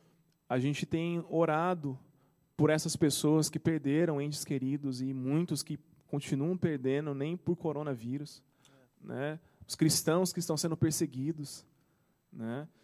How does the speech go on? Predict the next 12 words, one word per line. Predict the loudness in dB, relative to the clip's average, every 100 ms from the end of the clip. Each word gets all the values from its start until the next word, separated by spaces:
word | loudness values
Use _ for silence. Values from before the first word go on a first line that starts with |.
| _ _ -16
Então, | -4 -2 -2
que | -4 -2
você | 0 0 -2 -2 -2 -2 -4 -8 -6
se | -4 2
posicione | 4 4 0 0 2 2
também | 0 0 -2
como | -2 -4
um | -2
cristão | -6 -6 -6
verdadeiro. | -6 -4 -2 -2 -4 -6 -16 _ _ _ _ _
Que | -2
você, | 4 6 6 4 6 6 6 4 2 0